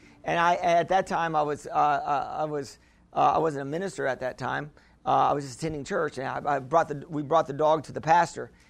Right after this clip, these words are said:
The pastor prayed for the dog, and the dog lived. Amen?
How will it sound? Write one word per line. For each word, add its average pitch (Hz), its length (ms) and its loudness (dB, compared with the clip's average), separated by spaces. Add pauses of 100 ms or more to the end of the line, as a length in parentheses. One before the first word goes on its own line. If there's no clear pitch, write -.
(140)
The - 60 -20
pastor 156 340 0
prayed 170 260 -2
for 151 80 -10
the 143 60 -4
dog, 156 300 0
and 135 60 -8
the 131 80 -10
dog 139 260 0
lived. 131 400 -6 (1600)
Amen? 214 380 2